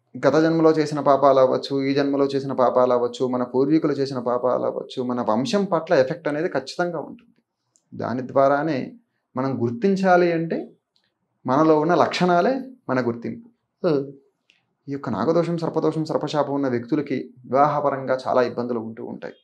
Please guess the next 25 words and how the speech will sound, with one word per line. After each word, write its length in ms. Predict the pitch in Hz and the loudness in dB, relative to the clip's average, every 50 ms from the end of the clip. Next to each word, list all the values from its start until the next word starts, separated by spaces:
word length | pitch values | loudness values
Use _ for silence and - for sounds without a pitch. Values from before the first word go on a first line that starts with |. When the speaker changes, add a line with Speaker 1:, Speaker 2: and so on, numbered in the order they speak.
| _ _ _ _ _ _ | _ _ _ _ _ _
Speaker 2:
హ్మ్. 300 | 180 170 139 123 123 - - - - _ _ _ _ _ _ - | -4 -2 -2 -4 -6 -12 -16 -20 -20 _ _ _ _ _ _ -8
Speaker 1:
దీర్ఘ 340 | 110 120 135 139 135 151 143 - 135 | -2 0 0 2 2 0 0 2 0
చర్మ 180 | 123 131 143 | 2 2 2
వ్యాధులు 440 | 147 139 139 143 135 135 131 127 123 | 0 2 4 4 4 4 2 0 -2
ఉంటాయి. 460 | 113 113 113 113 110 104 - - - - _ _ _ _ _ _ _ _ _ _ _ _ _ _ _ _ _ - | -2 -2 -4 -4 -4 -6 -6 -8 -10 -16 _ _ _ _ _ _ _ _ _ _ _ _ _ _ _ _ _ -4
అదేవిధంగా 500 | 120 127 135 135 135 131 135 123 120 127 | 0 0 2 2 2 0 -2 -4 -6 -8
సంతానానికి 800 | - 117 107 117 - 156 165 160 156 147 143 139 - - - - - _ | -6 -6 -6 -2 2 4 4 4 4 2 0 -2 -4 -6 -10 -12 -12 _
మన 100 | - 113 | -6 -6
వంశం 420 | 110 107 110 120 127 - 165 160 151 | -4 -4 -4 -4 -4 -4 -4 -4 -4
వృద్ధి 240 | 127 127 120 - - | -6 -6 -4 -4 -2
చెందకుండా 720 | - 170 156 147 147 147 151 147 143 135 135 - - - - - | 0 0 0 0 -2 -4 -4 -4 0 0 0 0 -2 -8 -4 -2
చాలా 140 | 104 120 123 | 0 0 0
ఇబ్బందులు 360 | 127 - - 123 120 117 117 | -2 -4 -6 -4 -4 -4 -6
కలుగుతూ 320 | - 110 - - - - | -6 -8 -10 -8 -8 -10
ఉంటాయి. 360 | 156 - - - _ - - _ _ _ _ _ _ _ _ _ - | -10 -12 -14 -20 _ -20 -20 _ _ _ _ _ _ _ _ _ -8
Speaker 2:
హ్మ్. 240 | 170 156 139 127 131 | -6 -6 -6 -6 -6
Speaker 1:
ఇటువంటి 280 | 120 - 127 123 117 113 | -6 -4 -2 -2 0 0
లక్షణాలు 460 | 101 98 - - 147 151 151 147 143 | -2 -2 -2 -2 -2 0 2 2 2
అనేది 180 | 139 139 135 | 2 2 -2
మనం 260 | 131 127 127 120 113 110 | -2 -4 -4 -4 -4 -6
గుర్తిస్తే 460 | - - - 131 - _ - 269 - - _ _ _ _ _ _ _ _ _ _ _ _ - | -8 -10 -12 -14 -10 _ -10 -10 -10 -14 _ _ _ _ _ _ _ _ _ _ _ _ -12
ఖచ్చితంగా 440 | 120 120 - - 147 156 156 151 139 | -12 -12 -8 -6 -6 -2 2 2 2
ఇటువంటి 360 | - 123 113 117 120 117 117 | 2 0 -4 -4 -4 -4 -2
దోషాలు 380 | 120 120 117 - 131 123 135 | -2 -4 -4 -2 -2 -2 -2
మనం 260 | 123 120 - - 220 | -2 -4 -4 -6 -8